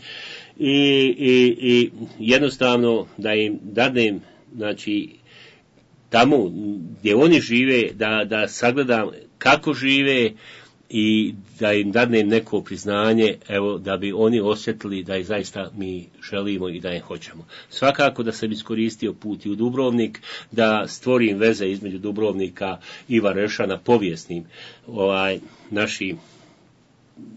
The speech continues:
vremenima iz, iz Dubrovačke Republike, Bobovca, grada Dubrovnika, Ilijaša, znači bezbroj ti neki, ovaj, la-, ovaj, trgovačkih puteva toga vremena i gdje zaista imamo jedni drugima šta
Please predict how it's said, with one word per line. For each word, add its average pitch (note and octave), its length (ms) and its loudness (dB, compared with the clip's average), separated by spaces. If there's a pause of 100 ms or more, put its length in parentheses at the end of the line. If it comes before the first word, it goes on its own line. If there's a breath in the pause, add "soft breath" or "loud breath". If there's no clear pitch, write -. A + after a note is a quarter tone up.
(180)
vremenima G#2+ 640 4
iz, F2 280 -6
iz F#2 260 -4 (380 loud breath)
Dubrovačke A2 540 2
Republike, G#2 760 -2
Bobovca, G#2 920 0 (360 loud breath)
grada B2 300 6
Dubrovnika, A2+ 600 2
Ilijaša, G#2+ 580 2
znači A2+ 440 2
bezbroj A2+ 640 2
ti A#2+ 180 2
neki, G#2+ 460 0 (280 loud breath)
ovaj, A2 420 2
la-, B2 360 2
ovaj, A#2 420 2
trgovačkih A#2 640 2
puteva A2+ 480 2
toga A2 320 0
vremena C3+ 520 2 (160)
i A2+ 120 -4
gdje A2+ 160 0
zaista B2+ 420 2
imamo A2+ 580 2
jedni A2+ 300 2
drugima G#2 420 0
šta G#2+ 220 -4